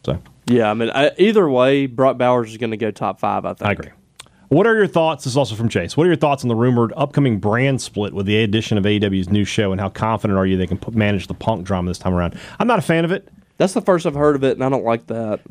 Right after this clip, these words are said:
Speaker 2: for
Speaker 1: It,
Speaker 2: them.
Speaker 1: yeah, it, it's the whole idea is they're gonna have a show that Punk's on and a show that the Elite are on,
Speaker 2: Eh.
Speaker 1: and never the twain shall meet. And I don't like that. I think that
Speaker 2: Because, because they can't coexist.
Speaker 1: I, and I think that's ridiculous. I think Punk just needs to, s-,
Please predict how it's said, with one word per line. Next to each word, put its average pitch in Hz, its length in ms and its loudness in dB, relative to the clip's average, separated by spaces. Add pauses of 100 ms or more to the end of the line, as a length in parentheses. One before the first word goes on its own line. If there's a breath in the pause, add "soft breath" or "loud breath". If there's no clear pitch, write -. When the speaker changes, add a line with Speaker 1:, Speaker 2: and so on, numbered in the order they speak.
(140)
Speaker 2:
for - 180 -4
Speaker 1:
It, 123 60 2
Speaker 2:
them. 107 420 0
Speaker 1:
yeah, 147 200 2
it, 127 140 -8
it's 127 200 -6
the 139 120 -2
whole 160 160 2
idea 147 220 2
is 120 80 0
they're 123 80 0
gonna 123 120 0
have 123 80 0
a 110 60 0
show 135 300 2
that - 160 -6
Punk's 139 360 0
on 135 260 2
and 113 100 2
a - 20 -2
show 117 220 0
that 104 140 -2
the 104 80 2
Elite 98 280 0
are 87 160 -4
on, - 220 -12 (240)
Speaker 2:
Eh. 127 60 -2
Speaker 1:
and 117 460 2
never 117 220 2
the 107 100 0
twain 107 320 0
shall 95 200 -2
meet. 92 380 -4 (300 loud breath)
And 147 100 2
I - 20 2
don't 175 140 2
like 170 200 0
that. 120 140 -2
I 123 120 -2
think 151 240 0
that 165 60 6
Speaker 2:
Because, 135 320 4
because 143 420 2
they 135 100 4
can't 127 300 -4
coexist. 117 480 0
Speaker 1:
I, 190 180 -2
and 202 80 2
I 208 100 0
think 208 160 -2
that's 196 240 -4
ridiculous. 151 440 -2
I 120 40 0
think 127 200 0
Punk 165 260 -2
just 135 160 -2
needs 135 240 2
to, 120 120 0
s-, - 120 -6